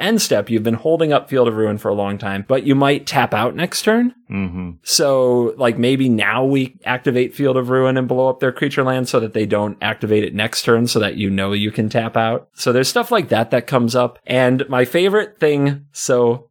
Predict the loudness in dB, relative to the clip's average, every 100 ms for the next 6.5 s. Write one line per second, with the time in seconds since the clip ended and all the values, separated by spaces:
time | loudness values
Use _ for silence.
0 | _ -2 -2 -2 -8 -6 -2 -2 0 0
1 | 2 2 0 0 0 -2 -4 -14 _ -2
2 | 0 0 0 0 0 0 0 0 -2 -2
3 | -4 0 0 2 0 2 0 0 0 2
4 | 2 2 2 0 -2 0 0 0 0 -2
5 | -2 -6 -8 _ -14 -6 -2 0 2 2
6 | 2 2 2 2